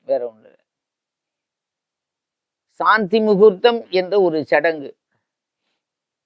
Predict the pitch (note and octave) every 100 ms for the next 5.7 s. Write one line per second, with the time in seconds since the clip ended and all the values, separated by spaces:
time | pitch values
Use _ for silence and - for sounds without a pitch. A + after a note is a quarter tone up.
0 | _ _ - F3+ F#3+ F3 D#3+ D3+ D3 F3
1 | F3 D#3+ D3+ B2 C#3+ C#3+ E3+ A#3 - -
2 | C#3+ C3+ C3 C#3 D3+ D3 C3 A#2+ B2 B2+
3 | _ _ _ _ _ _ _ _ _ _
4 | _ _ _ _ _ _ _ _ _ _
5 | _ _ - E3+ G#3+ A3+